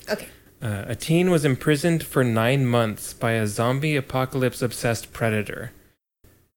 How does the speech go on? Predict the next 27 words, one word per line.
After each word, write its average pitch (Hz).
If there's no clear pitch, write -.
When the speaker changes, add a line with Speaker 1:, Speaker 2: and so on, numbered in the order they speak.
Speaker 2:
Um, 101
Speaker 1:
<laughs> -
Interesting. 190
Okay. 202
Speaker 2:
yeah. 113
Um, 107
she, 127
in-, 120
yeah, 127
she 135
was 127
in 135
his, 123
like, 117
she 131
had, 127
he 127
had, 120
like, 143
a 104
shed 113
or 107
something 107
that 104
Speaker 1:
Like 240
in 254
Room? 285